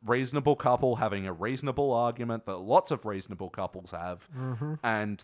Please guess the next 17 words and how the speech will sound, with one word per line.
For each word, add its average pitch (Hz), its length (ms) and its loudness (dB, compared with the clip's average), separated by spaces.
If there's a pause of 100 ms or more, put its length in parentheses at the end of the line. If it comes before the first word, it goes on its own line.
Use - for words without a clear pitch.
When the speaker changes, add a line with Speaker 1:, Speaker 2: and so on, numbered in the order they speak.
(100)
Speaker 1:
they 110 200 4
do 127 280 2
it 123 160 -2
in 113 100 -4
a 98 60 -2
reasonable 117 540 2
way 101 260 4
where 92 200 -2
they, 90 420 -4 (100)
um, 87 480 -2 (340)
reasonably 110 540 -2
get 98 240 -4
back 95 160 -6
together 110 400 -2
at 98 80 -8
the 95 160 -6
end. 92 340 -6